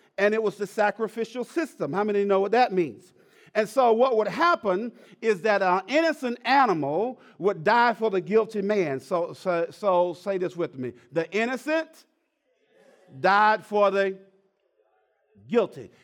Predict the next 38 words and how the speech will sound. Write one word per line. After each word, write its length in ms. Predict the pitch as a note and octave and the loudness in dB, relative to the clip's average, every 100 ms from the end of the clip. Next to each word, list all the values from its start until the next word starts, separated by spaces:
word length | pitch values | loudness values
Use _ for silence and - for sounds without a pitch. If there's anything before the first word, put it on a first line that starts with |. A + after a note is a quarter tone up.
| _ | _
The 180 | F3 F#3 | -2 0
innocent 560 | A3+ C#4 C4+ E4 D#4+ - _ _ _ _ _ _ _ C#3+ | 0 -2 -2 -2 -2 -4 _ _ _ _ _ _ _ -6
died 340 | D3 G3 G3+ F3+ | 0 2 2 0
for 120 | G3+ | -6
the 100 | F#3 | -6
guilty. 420 | E3 A3 - B2 - _ - | 0 0 0 -8 -20 _ -10
You 160 | G3 B3+ | -8 -6
see 200 | A#3+ B3+ | -6 0
that 260 | A3+ A3 - | 0 0 0
all 420 | B3 D#4 D#4+ D4+ | 4 6 6 4
through 220 | D4+ D4 | 0 -6
the 80 | B3+ | -2
Old 300 | B3+ C4 C4 | 2 2 2
Testament. 480 | C4+ B3 F#3 C4 - | -4 -4 -6 -8 -4
So 140 | A#3+ | -2
we 120 | A#3+ | -2
get 160 | A3+ A3 | -4 -4
to 100 | A#3 | 0
Abel. 460 | C#4+ C#4+ E3 B2 F#2+ _ _ _ _ | 0 0 -4 -10 -12 _ _ _ _
Abel 640 | G#3+ C4+ A3+ B3 B3+ C4 - _ _ _ | -2 -2 2 2 2 0 -8 _ _ _
understood 760 | G#3 G#3 C4 - - E4+ F4 A#3 | 0 0 -4 -10 -4 -2 -2 0
this 180 | A#3 E3+ | -4 0
message. 460 | F#3+ D#3+ D#3 B2+ | -2 -2 -6 -12
He 180 | - D4+ | -6 -4
knew 300 | C#4 G3+ A#3+ | -2 -2 -4
to 200 | - A#3 | -4 -2
approach 520 | G#3 - A#3 D#4 - E3 | -2 0 0 0 -2 0
God 360 | F#3+ F3+ F3+ | 2 4 2
and 100 | F#3 | -2
to 80 | F#3 | -6
deal 340 | D3 F#3+ E4 D4+ | -8 -4 -4 -4
with 180 | F3+ | -6
God, 460 | C#3+ D#3+ D#3 F#3+ - - _ _ - | -2 0 0 -2 -6 -16 _ _ -4
the 200 | G3 G3 B3+ | -2 -2 0
innocent, 680 | D4+ F4 C#4+ - F#3+ G3 | 0 0 -4 -4 -2 -2
which 260 | E3+ F#3 F#3+ | -4 -6 -6
you 140 | G3+ | -8
is, 140 | G3 | -8